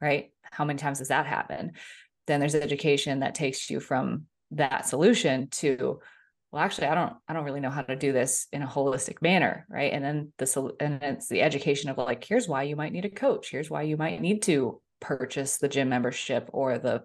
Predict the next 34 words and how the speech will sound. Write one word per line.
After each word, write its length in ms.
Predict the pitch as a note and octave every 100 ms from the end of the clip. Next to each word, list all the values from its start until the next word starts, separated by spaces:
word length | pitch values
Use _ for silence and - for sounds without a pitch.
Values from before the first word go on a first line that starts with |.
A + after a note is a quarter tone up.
| _
the 120 | -
coach." 500 | G2 - C#3 A2 - - - -
And 80 | F3+
that's 220 | G#3 B3
all, 640 | F3 G#3 G#3 D#3 D#3+ F#3+ - _ _
that's 320 | E3 D#3 G3
just 180 | G3 -
marketing, 460 | D3+ D3 D3+ - -
right? 280 | B2+ C#3+ C#3+
That 160 | - C#3+
whole 260 | - F3 F3
thing 240 | E3 C#3+
was 120 | C#3
just 180 | D3 - - _ _
the 80 | D3+
marketing 440 | C#3+ C#3+ C#3+ C#3
funnel, 500 | - B2+ B2+ - - _ -
like, 220 | - -
broken 240 | C3+ D3
down 240 | B2+ A2+ B2+
into 160 | B2
parts. 340 | - E3+ - - - - - - _ _
And 180 | E3 E3+
then 440 | G3 F#3 E3+ F#3
they 120 | E3+
buy 200 | D3+ D3
the 100 | D3
thing 480 | D3+ E3 C#3 D#3 G#3 -
because 240 | D3 D#3+ D3
they've 240 | D3 C#3+ C#3+
ma-, 120 | D3 - - -
been 240 | D3+ C#3+ C#3+
made 240 | C#3+ C#3
educated. 640 | D#3 D3 D3 C#3+ C#3 C3+